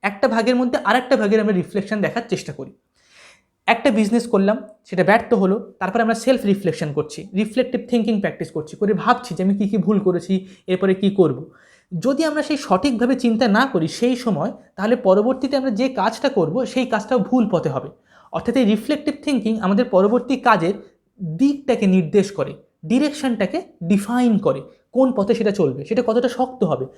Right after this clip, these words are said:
কতটা স্ট্রং হবে, কতটা তাড়াতাড়ি হবে। যদি সেই রিফ্লেকটিভ থিংকিংটা সঠিকভাবে না হয়, তাহলে সেটা নির্ধারণ করবে যে পথটা, সেই পথটা ভুল হবে, তখন আমরা আবার ভুল করব। তো শুধুমাত্র কাজ করে গেলেই সেটা সঠিক হবে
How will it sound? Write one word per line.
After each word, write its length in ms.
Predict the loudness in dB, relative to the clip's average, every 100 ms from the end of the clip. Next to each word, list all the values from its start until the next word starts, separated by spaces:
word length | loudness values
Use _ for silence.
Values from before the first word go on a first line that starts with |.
| _
কতটা 260 | -4 0 0
স্ট্রং 320 | 0 0 0
হবে, 220 | 0 -6 -12 _
কতটা 200 | -4 -2
তাড়াতাড়ি 440 | 2 2 2 2 0
হবে। 200 | 0 -6 -10 _ _ -4
যদি 140 | -2
সেই 320 | 0 -2 0
রিফ্লেকটিভ 460 | -2 -2 -2 -2 -4 -4
থিংকিংটা 540 | -4 -2 0 0 0 -2 -8 -20 _
সঠিকভাবে 580 | -6 -2 0 2 2 4
না 200 | 4 2
হয়, 200 | 0 -2 -6 -18 -6
তাহলে 360 | -2 0 0
সেটা 180 | -2 0
নির্ধারণ 460 | 2 2 2 -2 0
করবে 220 | 0 2
যে 160 | 2 0
পথটা, 440 | 2 0 0 -2 -2 -10 -6
সেই 140 | -2
পথটা 320 | 0 0 0
ভুল 300 | 0 2 2
হবে, 220 | 2 -2 -6 -6
তখন 160 | -2 0
আমরা 160 | 0
আবার 360 | 0 2 4 4
ভুল 180 | 2 2
করব। 340 | 0 -2 -6 -18 -20 -20 -10
তো 80 | -6
শুধুমাত্র 500 | -2 -2 -2 0 -2
কাজ 360 | 0 2 2 2
করে 260 | -2 0
গেলেই 220 | 2 2 0
সেটা 180 | -2
সঠিক 400 | -4 -4 -2 0
হবে 200 | 0 0